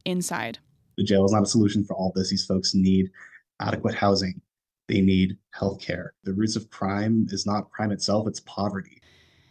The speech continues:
Speaker 1: It's safe to say the problem extends far beyond the physical building.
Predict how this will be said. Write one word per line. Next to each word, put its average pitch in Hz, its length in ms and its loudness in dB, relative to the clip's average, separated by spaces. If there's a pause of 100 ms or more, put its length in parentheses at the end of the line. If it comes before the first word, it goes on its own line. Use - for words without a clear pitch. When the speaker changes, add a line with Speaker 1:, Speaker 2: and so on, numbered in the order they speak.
(300)
Speaker 1:
It's 233 200 0
safe 262 220 0
to 285 100 0
say 190 260 2
the 185 120 2
problem 196 400 2
extends 185 480 -2
far 190 240 0
beyond 175 400 -2
the 185 60 -2
physical 175 380 -6
building. 170 520 -4